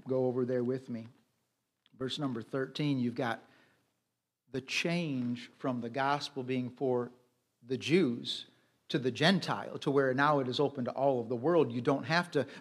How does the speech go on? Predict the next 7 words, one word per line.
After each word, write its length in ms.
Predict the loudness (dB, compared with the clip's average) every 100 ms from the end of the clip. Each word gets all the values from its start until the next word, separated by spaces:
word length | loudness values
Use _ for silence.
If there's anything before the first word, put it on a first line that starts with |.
| -4
become 240 | -2 0
a 60 | 0
Jewish 380 | 0 0 0
proselyte 600 | -4 -4 -4 -4 -4 -4 -6
to 60 |
get 180 | -10 -8
saved. 500 | -2 -2 -4 -10 _